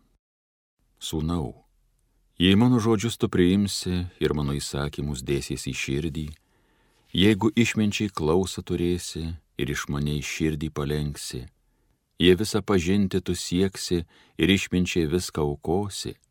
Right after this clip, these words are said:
jei jos kaip sidabro ieškosi ir stengsies surasti kaip paslėptą lobį, tada tu patirsi Viešpaties baimę ir Dievą išmoksi pažinti.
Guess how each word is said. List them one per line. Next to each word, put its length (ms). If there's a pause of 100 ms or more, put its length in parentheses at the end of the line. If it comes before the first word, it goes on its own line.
(760)
jei 160
jos 320
kaip 160
sidabro 580
ieškosi 720
ir 140
stengsies 720
surasti 640
kaip 240
paslėptą 560
lobį, 560 (960)
tada 240
tu 100
patirsi 640 (420)
Viešpaties 800
baimę 680 (180)
ir 180
Dievą 400
išmoksi 640
pažinti. 640